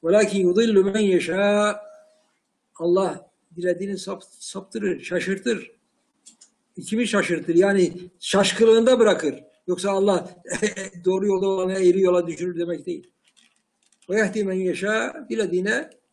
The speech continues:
doğru yola iletir. وَلَا تُسْأَلُنَّ عَمَّا كُنْتُمْ تَعْمَلُونَ. Muhakkak ki yaptığınız şeylerden siz hesaba çekileceksiniz. Sorulacaksınız. Sorgulanacaksınız. وَلَا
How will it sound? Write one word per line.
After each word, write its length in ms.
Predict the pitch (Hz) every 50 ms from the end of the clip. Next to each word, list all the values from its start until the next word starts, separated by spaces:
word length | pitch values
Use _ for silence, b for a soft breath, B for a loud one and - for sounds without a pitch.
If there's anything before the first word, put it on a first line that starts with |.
| _
doğru 220 | - 226 240 247 262
yola 220 | 254 247 254 247
iletir. 420 | 240 233 208 135 - 147 - _ _ _ _ _ _ _ _ _ _ _ _ _ _ _ _ _ - _ _ _ _ _ -
وَلَا 200 | 180 185 190 185
تُسْأَلُنَّ 580 | 190 190 - - 196 190 180 208 226 226 202 175
عَمَّا 520 | 165 165 190 202 190 180 170 160 160 -
كُنْتُمْ 340 | - 202 185 185 170 170 165
تَعْمَلُونَ. 640 | - 196 202 196 185 190 190 196 202 208 208 214 262 - _ _ _ _ _ _ _ _ _ _ _ _ _ _
Muhakkak 480 | 220 202 185 165 170 - - 180 - -
ki 60 | 170
yaptığınız 480 | 175 175 - - - 180 180 170 151 -
şeylerden 460 | - 175 160 160 165 160 170 180 170
siz 340 | 170 - 196 185 - - _ _ _ _ _ _ _
hesaba 420 | - 175 170 170 175 160 170 165 160
çekileceksiniz. 720 | - - 156 - 156 156 151 156 147 - - 170 160 -
Sorulacaksınız. 880 | - - 185 196 196 208 196 208 202 196 - - 170 151 135 - - _ _ _
Sorgulanacaksınız. 1120 | - - - 202 214 202 190 - 170 190 190 190 190 196 196 196 208 - - 170 147 - - _ _ _ _ _ _ _ _ _ _ _ _ _ _ _ _ _ _ _ _ _ _ _ _ _ _ _ _ _ _ _ _ _ _ _ _ _ _ _ _ _ _ _ _ _ _ _ _ _ _ _ _ _ _ _ _ _ _ _ _ _ _ _ _ _ _ _ _ _ _ _ _ _ _ _ _ _ _ _ _ _ _ _ -
وَلَا 200 | 208 226 226